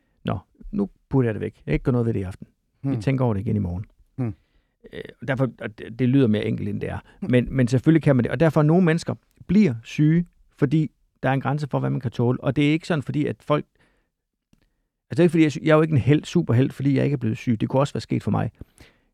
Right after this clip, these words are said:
Speaker 1: Jeg har så heldigvis, øh, jeg er indrettet sådan, at, øh, har den stamina, at jeg kunne stå igennem, øh, det her. Det kunne lige så godt være, jeg ikke kunne.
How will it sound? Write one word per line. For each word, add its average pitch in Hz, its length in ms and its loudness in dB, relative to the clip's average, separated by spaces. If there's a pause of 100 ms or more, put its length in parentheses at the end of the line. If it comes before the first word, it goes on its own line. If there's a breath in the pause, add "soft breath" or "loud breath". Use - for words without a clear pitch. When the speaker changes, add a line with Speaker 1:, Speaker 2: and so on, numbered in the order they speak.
Speaker 1:
Jeg 160 200 6
har 160 120 4
så 151 120 2
heldigvis, 139 600 2 (180)
øh, 64 240 -8
jeg 147 80 2
er 139 40 4
indrettet 135 380 2
sådan, 139 320 0 (300)
at, 117 200 -2 (180)
øh, 98 340 0 (280)
har 131 200 2
den 120 140 0
stamina, 104 500 -2 (260)
at 117 100 -4
jeg 113 100 2
kunne 107 120 -4
stå 117 120 4
igennem, 113 340 2 (300)
øh, 98 140 -2
det 104 140 0
her. 101 200 2 (960)
Det 107 100 0
kunne 95 140 -2
lige 110 100 -4
så - 60 -6
godt 127 160 4
være, 113 60 4
jeg 98 80 2
ikke 110 120 -4
kunne. 107 280 -2